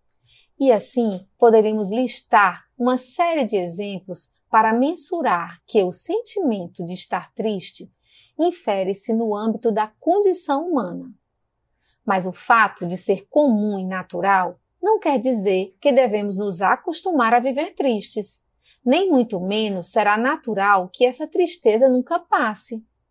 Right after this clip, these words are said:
Aqui mora exatamente o perigo que assola milhares e milhares de pessoas mundo afora. A depressão. A depressão pode ser classificada em três níveis,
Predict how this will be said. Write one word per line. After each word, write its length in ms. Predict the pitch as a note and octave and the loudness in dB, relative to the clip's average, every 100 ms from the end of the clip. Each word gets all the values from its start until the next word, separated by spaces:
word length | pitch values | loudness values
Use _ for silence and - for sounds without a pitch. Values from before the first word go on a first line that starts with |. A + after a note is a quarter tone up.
| _ _ _ _ - _ - | _ _ _ _ -20 _ -2
Aqui 360 | G3+ G#3 A3+ | -2 -2 -2
mora 460 | G#3 G3+ G#3+ G#3+ - - | 0 2 2 2 -2 0
exatamente 1300 | C#4+ D#4 A#3+ G3+ B3+ D#4 - D4 B3 A3+ C4 D4+ D4+ | 2 2 -2 0 2 0 -2 -2 0 0 -2 -4 -6
o 60 | |
perigo 680 | C#4+ C4+ G3+ F#3 F#3 G#3 G#3+ _ _ _ | 2 4 4 -2 -6 -8 -10 _ _ _
que 120 | - D#4+ | -2 -2
assola 600 | D4+ - - G3+ G3+ G#3 | -2 -4 -2 0 0 -2
milhares 920 | G#3+ G#3 G#3 G3+ A#3 - - D4+ C4+ | -4 -4 -2 4 4 4 2 0 0
e 80 | D#4 | -2
milhares 640 | D#4+ G#3+ F#3+ G3 G3+ G3 | 0 0 2 0 0 -2
de 140 | A3 | -4
pessoas 720 | C#4 C#4+ A3+ - F#3+ F#3 G3 | 0 2 0 0 -4 -2 -2
mundo 300 | G3+ F#3+ G3 | -4 -6 -6
afora. 580 | A3 C4+ - G#3+ E3 F#3 F3+ _ _ _ _ _ _ - | -6 -6 -4 -2 -2 -8 -18 _ _ _ _ _ _ 0
A 100 | A#3 | 4
depressão. 680 | A3 B3+ D4 D#4 G3 E3+ F3 _ _ _ _ _ _ - | 4 4 0 -4 -10 -12 -14 _ _ _ _ _ _ 0
A 80 | |
depressão 800 | C4 D4+ B3+ F#3+ - A3+ F#3+ F3 | 2 2 2 -2 -2 -4 -4 -6
pode 240 | - G#3+ G3+ | 0 0 0
ser 200 | - G3+ | -4 -2
classificada 960 | - D4 C#4+ - F#3 - G#3 G3 E3 - A#3 | 2 2 2 -8 -10 -4 0 0 -2 -6 -4
em 140 | A3+ | 0
três 360 | A3+ C4 D4 B3 | 4 4 4 -4
níveis, 720 | F#3+ E3+ E3 E3 - - | -4 -6 -8 -10 -12 -16